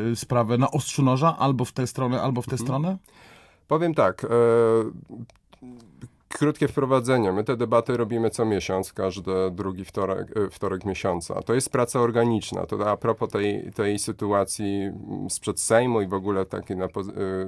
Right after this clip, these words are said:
Speaker 2: na poziomie krajowym. Bez takiej pracy organicznej właśnie mamy do czynienia z taką sytuacją, jak mamy w tej chwili w Sejmie, tak? Czyli bez, e, sz-, e, aktywizowania obywateli,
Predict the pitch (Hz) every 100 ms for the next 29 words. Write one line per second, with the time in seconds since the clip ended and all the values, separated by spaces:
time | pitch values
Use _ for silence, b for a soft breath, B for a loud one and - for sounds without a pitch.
0 | 95 95 98 98 98 95 107 95 95 92
1 | 90 87 101 147 - 139 135 135 131 127
2 | 120 120 117 104 147 175 135 135 170 160
3 | 143 165 160 156 170 147 143 165 160 160
4 | 160 156 156 165 160 147 - 160 156 151
5 | 160 156 156 156 156 - 156 160 - 214
6 | 135 104 - - 120 143 - 120 113 104
7 | 156 156 - - 120 120 117 120 - -
8 | - - 117 117 - 123 120 - 123 117
9 | 117 123 120 101 95 98 95 101 98 104